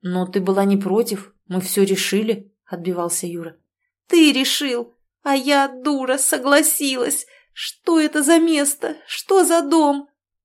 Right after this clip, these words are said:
Юра тоже взорвался, не выдержал. «Превосходный дом!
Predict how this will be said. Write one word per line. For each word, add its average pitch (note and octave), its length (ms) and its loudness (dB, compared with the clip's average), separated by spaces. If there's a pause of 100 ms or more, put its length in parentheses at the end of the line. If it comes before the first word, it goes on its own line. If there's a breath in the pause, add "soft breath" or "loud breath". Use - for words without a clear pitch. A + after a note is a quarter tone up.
(140)
Юра G3+ 340 -4
тоже F#3+ 300 -2
взорвался, F3 840 -6
не F3 200 -8
выдержал. F3 580 -8 (560)
«Превосходный G3+ 720 4
дом! F#3 320 2